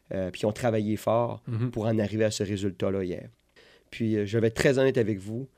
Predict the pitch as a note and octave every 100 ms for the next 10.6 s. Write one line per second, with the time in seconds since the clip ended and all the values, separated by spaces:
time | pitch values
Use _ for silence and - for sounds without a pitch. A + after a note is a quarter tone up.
0 | _ _ _ - G#2+ G2+ B2 D#3+ D#3+ -
1 | C3+ A2 A2 G#2+ - B2 B2 A2 G#2 G#2
2 | G2+ - B2+ A2+ G#2+ G2+ A2+ A2 G#2+ G#2
3 | F#2+ F#2+ E2+ G#2+ A#2 G#2 - - A#2 A#2
4 | - _ _ _ _ - G2 F#2+ F2 F2+
5 | - A#2+ G#2 B2 A#2+ - C3 - E3 C#3+
6 | A#2+ B2 D3+ - _ _ A#2+ C3 D3 D3+
7 | C#3+ F#3 D#3+ D3 C#3+ A#2 G#2+ G2+ A2 G#2
8 | A#2 A2 G2+ A2+ F#2 G#2+ A2+ A2+ A#2+ -
9 | _ _ _ - A#2 G2+ G#2 B2+ A#2+ A2
10 | B2 A#2+ G2+ - G#2+